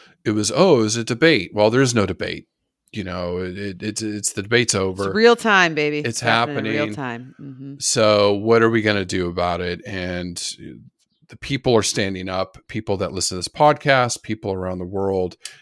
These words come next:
Speaker 1: and we're seeing policy changes. You know, what else you can do? You can support, support conservation, conservation initiatives. If you listen to our interviews,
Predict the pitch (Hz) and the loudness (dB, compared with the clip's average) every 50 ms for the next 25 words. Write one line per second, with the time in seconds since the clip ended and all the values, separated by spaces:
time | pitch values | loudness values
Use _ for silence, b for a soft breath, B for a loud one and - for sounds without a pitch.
0 | B B _ - 101 98 95 95 95 90 - - - 104 95 90 85 - - 104 | B B _ -6 -6 -4 -4 -4 -4 0 0 2 2 0 -2 -4 -6 -6 -2 0
1 | 95 95 92 90 - 95 87 - - 87 82 - - - - - - _ _ _ | 2 2 2 0 -2 -4 -6 -10 -10 -10 -12 -14 -14 -12 -12 -12 -14 _ _ _
2 | _ B B B B B B B B 107 101 101 104 120 131 147 151 147 - 156 | _ B B B B B B B B -8 -6 -2 0 4 6 6 6 6 2 -6
3 | 147 - 139 131 131 139 135 131 131 131 131 123 113 107 104 - 101 - - - | -4 -4 -6 -4 -2 0 0 2 2 2 0 -2 -4 -8 -10 -10 -10 -10 -10 -10
4 | - 127 123 123 - _ _ - - - 123 - - - 151 120 - - 143 127 | -6 -2 -2 -2 -2 _ _ -10 -8 -8 -8 -6 0 0 0 0 2 0 -2 -2
5 | 120 - 117 110 117 113 113 110 - - 120 113 110 101 b b b b b b | -2 -2 -2 2 2 4 4 2 0 0 -2 -2 -2 -4 b b b b b b
6 | - 117 113 120 113 - 117 120 113 110 - 117 104 104 104 117 123 117 - 135 | -4 -2 -2 -2 -2 -2 2 2 2 2 2 -2 -2 -2 0 0 0 0 0 0
7 | 120 120 117 117 110 107 - b b b b b b b b b - 113 110 117 | 4 4 6 4 4 2 -4 b b b b b b b b b -8 -6 0 4
8 | 135 139 135 156 151 127 147 143 139 131 127 127 131 127 127 127 127 127 127 127 | 4 4 4 2 0 0 2 4 4 6 6 4 4 2 0 0 0 0 0 0
9 | 127 131 123 113 - - | 0 -2 -4 -4 -6 -10